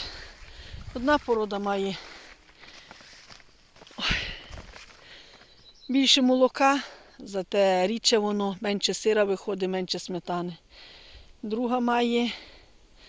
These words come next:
гарний підшерсток, більше козенят. Ось, але, е, молоко може бути не таке плотне. Ну, це все в залежності треба дивитися. Кожна порода має свою характеристику.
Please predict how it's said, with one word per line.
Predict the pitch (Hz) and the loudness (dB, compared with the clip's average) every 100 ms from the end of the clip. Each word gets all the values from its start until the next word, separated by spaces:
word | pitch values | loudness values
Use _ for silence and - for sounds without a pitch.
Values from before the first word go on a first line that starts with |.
| - - - - | -20 -20 -20 -2
гарний | 240 247 233 240 | 6 8 8 2
підшерсток, | - 226 - 233 - 233 | 0 0 4 4 2 -2
більше | 196 240 - 233 | 0 0 2 2
козенят. | 240 214 240 247 247 247 - - - - - - - - - - - - - | 2 4 4 6 4 2 -6 -16 -20 -20 -20 -20 -20 -20 -20 -20 -20 -20 -16
Ось, | - 214 208 - - - | -2 0 0 -2 -8 -4
але, | 202 196 185 190 185 180 - - - - - - - - - - - - - - - | 2 4 4 2 2 0 -6 -16 -16 -12 -10 -10 -10 -10 -12 -14 -16 -16 -16 -12 -4
е, | 202 202 | -2 0
молоко | 214 233 214 - 220 | 2 2 2 4 2
може | 214 202 214 | 2 -2 -2
бути | 208 208 | -2 -4
не | 196 | -4
таке | 208 233 202 | -4 -2 -4
плотне. | - 214 196 247 | -2 -2 -2 -2
Ну, | 302 339 | -2 -2
це | - - 339 311 | -4 0 2 2
все | - - 285 | -2 -2 -2
в | |
залежності | 240 247 262 247 226 - 220 | 0 2 2 0 -4 -8 -8
треба | 214 208 202 | -6 -6 -4
дивитися. | 214 214 190 | -4 -4 -6
Кожна | - 240 220 | -2 -2 -2
порода | 202 220 214 269 220 | -4 -4 0 0 -2
має | 196 208 196 | -4 -6 -6
свою | - 185 | -8 -8
характеристику. | 190 185 190 - 220 247 - 214 208 | -6 -6 -8 -4 -2 -2 -4 -10 -10